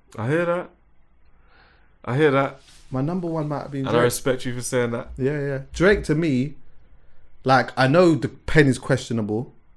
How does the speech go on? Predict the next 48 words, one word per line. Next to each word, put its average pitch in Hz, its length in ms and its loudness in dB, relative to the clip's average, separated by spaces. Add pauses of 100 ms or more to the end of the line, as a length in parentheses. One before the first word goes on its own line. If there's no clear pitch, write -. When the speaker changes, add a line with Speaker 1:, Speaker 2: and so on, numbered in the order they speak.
(160)
Speaker 2:
because 117 380 -2
of 107 280 -2
whatever 113 460 -2
the 95 120 -10
fuck 110 400 -6
people 107 260 -6
do 110 160 -6
always 113 200 -2
Speaker 1:
I 117 40 2
don't 143 100 4
Speaker 2:
like 143 80 4
to 139 60 4
Speaker 1:
really 123 100 2
Speaker 2:
do 123 40 4
Speaker 1:
have 127 200 4
Speaker 2:
that. 117 200 -2
Speaker 1:
that. - 60 -4
I 117 40 0
don't 147 120 4
really, 139 140 2
Speaker 2:
But 139 120 6
Speaker 1:
I, 160 160 10
Speaker 2:
I, 147 80 8
Speaker 1:
I - 20 8
don't 160 140 8
Speaker 2:
for 165 140 8
Speaker 1:
feel 156 100 10
Speaker 2:
me, 180 80 10
Speaker 1:
like 247 100 8
the 294 60 2
pen 135 120 2
is 117 120 -2
questionable. 107 580 -4
Speaker 2:
For 139 140 2
me, 160 460 2 (140)
exactly. 120 680 -2 (120)
So 135 200 2
for 127 160 0
me, 143 240 4 (100)
I 165 160 8
don't 131 200 4
believe 131 340 2
so. 92 300 -8 (280)
Speaker 1:
Yeah. 120 160 4
Speaker 2:
I 151 40 8
feel 151 260 4
like 127 320 2 (340)
he 185 360 -2